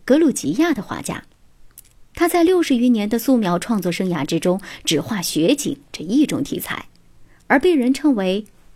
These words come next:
“雪魔”。他的作品被俄罗斯博物馆、欧洲双年展等几十家艺术机构竞相展出，甚至让俄罗斯总统普京闹出笑话，以为看到的是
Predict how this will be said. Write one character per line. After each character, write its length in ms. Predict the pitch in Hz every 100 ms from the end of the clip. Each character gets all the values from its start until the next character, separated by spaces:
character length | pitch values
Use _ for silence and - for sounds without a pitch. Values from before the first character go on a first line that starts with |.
| -
“雪 320 | - - 143
魔”。 420 | 165 170 170 196 - - - - _ - - - - - -
他 100 | 370
的 100 | 359
作 200 | 320 294
品 200 | 254 233
被 200 | 269 247
俄 100 | 220
罗 100 | 240
斯 160 | 247
博 160 | 262 175
物 140 | 247
馆、 240 | 269 170 - -
欧 180 | - 214
洲 120 | 220
双 220 | 226 302
年 180 | 339 285
展 220 | 294 180
等 180 | 170 151
几 240 | - 156
十 200 | - 180
家 180 | 214 302
艺 160 | 330 277
术 100 | -
机 200 | - 151
构 160 | 151 -
竞 240 | - 277 160
相 200 | 151 147
展 200 | 143 -
出， 280 | - 123 - _ _ - -
甚 240 | - 330
至 180 | 294 269 - -
让 180 | - 339
俄 80 | 294
罗 120 | 277
斯 160 | 285 302
总 180 | 196 240
统 240 | 247 196
普 180 | - 139
京 360 | - 247 294 -
闹 180 | - 151
出 120 | 185
笑 280 | 175 294 214
话， 240 | - - _ - -
以 120 | 185
为 240 | 156 165 202 - -
看 180 | - 175
到 100 | 165
的 120 | 156
是 240 | - 160